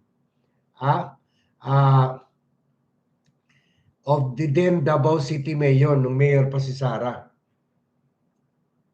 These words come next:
At sabi niya, ang operations daw nito, nitong Inday Sara Duterte is my president ay financed by, ah, drug dealers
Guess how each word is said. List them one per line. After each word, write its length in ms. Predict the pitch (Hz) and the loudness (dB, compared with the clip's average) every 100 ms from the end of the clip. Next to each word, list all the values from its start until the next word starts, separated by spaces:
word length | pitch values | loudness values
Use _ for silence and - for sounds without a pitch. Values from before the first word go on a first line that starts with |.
| _ _ _ _ _ _ _ _ _ _ _ _ _ _ _ _ _ _ _ _ _ _ _ - - _ - | _ _ _ _ _ _ _ _ _ _ _ _ _ _ _ _ _ _ _ _ _ _ _ -20 -20 _ -10
At 160 | 131 135 | -6 -2
sabi 340 | 165 160 175 | 0 0 0
niya, 240 | 160 135 131 | 0 0 0
ang 80 | 147 | -2
operations 720 | 139 165 165 156 170 165 139 | -2 0 0 0 0 -2 -2
daw 160 | 170 147 | -2 0
nito, 320 | 147 139 156 | -2 -2 -4
nitong 500 | 139 139 147 160 156 | -2 0 0 -2 -4
Inday 380 | 143 143 160 156 | -4 -2 -2 -2
Sara 400 | - 151 147 143 | -2 0 0 0
Duterte 560 | 135 139 151 147 - 139 | -2 -2 -2 -2 -2 -4
is 180 | 135 | -4
my 160 | 139 143 135 | -2 -4 -4
president 720 | 143 147 175 139 117 98 - _ _ _ _ _ _ _ _ _ _ _ _ | -4 -6 -6 -6 -6 -8 -16 _ _ _ _ _ _ _ _ _ _ _ _
ay 480 | 139 160 156 143 156 | -4 -2 -2 -2 2
financed 800 | 196 190 196 170 135 - 117 143 | 4 6 6 2 -4 -8 -8 -2
by, 240 | 156 160 156 147 | 0 0 0 2
ah, 240 | 139 135 139 | 4 2 2
drug 400 | 160 170 135 127 | 2 2 0 -2
dealers 720 | 165 160 175 143 135 - | -2 2 2 2 -4 -16